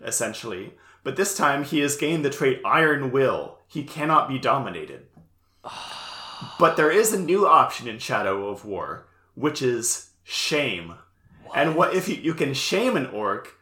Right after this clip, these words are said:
Speaker 1: by, you basically destroy their ego, you break their mind, and they go down in level enough for you to capture them again.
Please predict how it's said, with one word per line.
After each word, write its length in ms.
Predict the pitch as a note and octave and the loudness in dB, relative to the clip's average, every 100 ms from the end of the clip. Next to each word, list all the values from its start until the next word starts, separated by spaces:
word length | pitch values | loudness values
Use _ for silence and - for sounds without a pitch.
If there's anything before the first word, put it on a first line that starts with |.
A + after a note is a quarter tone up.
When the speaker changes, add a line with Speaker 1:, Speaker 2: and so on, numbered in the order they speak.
| _ C#3 | _ 0
Speaker 1:
by, 640 | - C#3 C3+ B2+ B2+ B2+ | 6 8 8 4 2 -2
you 140 | D3 D#3 | -2 0
basically 720 | E3 G3+ - F#3 E3 D3+ - | 6 4 4 4 4 4 0
destroy 640 | E3 D3+ - D#3 D#3+ E3+ D3 | -4 -2 -4 2 6 6 6
their 240 | C#3+ B2+ | 4 2
ego, 400 | C3+ C3+ A2+ F2 | -2 0 -2 -2
you 140 | B2+ | -4
break 420 | A2 A#2+ D3 F3+ C#3 | -6 2 2 2 0
their 200 | C#3 B2+ | 0 2
mind, 360 | B2 G#2+ F2 | 2 2 0
and 120 | F#2+ | -2
they 100 | A#2+ | -2
go 200 | A2+ C#3 | 0 0
down 520 | C3 B2+ D3+ E3 C#3 - | 2 0 2 0 -2 -4
in 260 | D3+ C#3+ B2 | -4 -2 2
level 360 | C#3 C3 G#2+ A#2 | 4 4 0 -2
enough 340 | B2+ B2+ B2 | -2 -2 -2
for 80 | C#3 | -6
you 260 | A#2+ B2 B2 | -4 -4 -4
to 100 | A2+ | -6
capture 460 | - C#3+ C#3 G#2+ | -4 -4 -4 -8
them 220 | F2+ D2 | -10 -8
again. 380 | E2 D#2+ - - | -10 -12 -14 -16